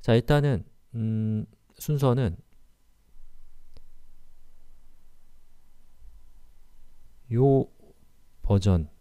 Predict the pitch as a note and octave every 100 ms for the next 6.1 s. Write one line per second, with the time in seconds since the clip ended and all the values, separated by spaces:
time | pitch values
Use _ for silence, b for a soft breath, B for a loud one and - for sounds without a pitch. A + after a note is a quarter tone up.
0 | - - - - - - - - - -
1 | - - A#2 B2 - G#2 G#2 - A#2+ G#2
2 | F2 - D#2 D2 D#2+ C3+ - - - -
3 | - - - - F#2 G2 G#2 A#2+ B2+ -
4 | - - - - - E3+ F#3 F#3 E3+ -
5 | C3+ C#3 B2+ - F#2 F2 D#2+ - - -